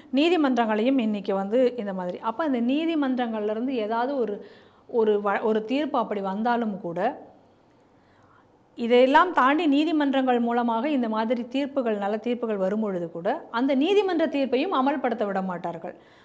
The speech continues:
அந்த நீதிமன்ற தீர்ப்பை அமல்படுத்த போகும், போகுவர்களை தாக்குவது, அந்த நீதி ம-, காவல்துறையினா இருந்தாலும் தாக்குவது, இந்த முனிசிபல் கார்ப்பரேஷன் ஆட்களை இவர்கள் தாக்குவதற்கு எவ்வளவு நேரம் ஆகும்?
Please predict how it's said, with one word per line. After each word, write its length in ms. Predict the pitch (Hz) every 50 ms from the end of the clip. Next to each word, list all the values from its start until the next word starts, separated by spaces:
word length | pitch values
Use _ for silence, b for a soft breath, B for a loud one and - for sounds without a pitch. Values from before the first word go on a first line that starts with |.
| b b
அந்த 200 | - 247 254 247
நீதிமன்ற 460 | 254 294 339 359 349 330 311 285 269
தீர்ப்பை 320 | 269 269 269 254 277 277
அமல்படுத்த 600 | 220 208 220 262 311 - 311 285 269 269 - 254
போகும், 460 | 233 220 - 226 220 214 214 208 202 190
போகுவர்களை 560 | - 220 247 233 240 214 202 196 220 269 - -
தாக்குவது, 800 | 262 226 247 247 254 262 214 185 170 131 180 190 185 175 170 B B B B B B B
அந்த 260 | - 254 254 269 269 247
நீதி 260 | 254 277 302 320 330
ம-, 320 | 302 277 262 233 233 220
காவல்துறையினா 760 | 226 - 226 233 262 285 294 262 294 277 294 294 285 277 269
இருந்தாலும் 340 | 269 269 254 269 294 349 370
தாக்குவது, 380 | 302 262 240 226 226 233 233 262
இந்த 320 | 285 277 294 294 269 285
முனிசிபல் 340 | 294 320 294 330 311 330 320
கார்ப்பரேஷன் 520 | - 262 247 240 - 269 262 262 269 240
ஆட்களை 300 | 233 226 220 226 233 226
இவர்கள் 340 | 220 214 214 208 208 220 214
தாக்குவதற்கு 360 | 214 214 240 226 220 214 214
எவ்வளவு 280 | 202 185 185 196 202 202
நேரம் 180 | 202 185 175 170
ஆகும்? 260 | 165 175 180 170